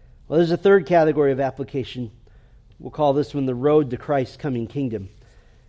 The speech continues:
The road to Christ's coming kingdom. I wanted to highlight Ezekiel forty through forty-eight. It's very interesting to me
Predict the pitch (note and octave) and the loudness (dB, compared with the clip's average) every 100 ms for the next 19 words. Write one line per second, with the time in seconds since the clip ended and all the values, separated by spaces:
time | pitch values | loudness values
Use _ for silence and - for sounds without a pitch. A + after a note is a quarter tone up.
0 | _ _ _ _ - C3+ F#3 G3 D3+ - | _ _ _ _ -4 4 6 6 2 0
1 | F3+ D#3+ - E3+ D3 C3+ E3+ C#3 A#2 G2+ | 0 0 -2 -2 -2 0 -2 0 -4 -8
2 | - - - - _ - - - _ _ | -20 -20 -20 -20 _ -20 -20 -20 _ _
3 | _ - - - _ - D#3+ G3 G3+ C#3+ | _ -20 -20 -20 _ -8 0 4 4 6
4 | G3+ G3+ E3 C#3+ B2 F3+ E3+ C#3+ - F3 | 6 6 4 0 -2 -2 -2 -2 -2 -2
5 | E3+ E3 C#3+ - E3+ D3+ D#3 B2 B2 G3+ | -2 -2 -6 -4 -2 0 -2 -4 -4 -2
6 | F#3 F3+ D#3+ - C#3+ A#2 A2+ C3 | 0 -2 -6 -6 -4 -4 -4 -6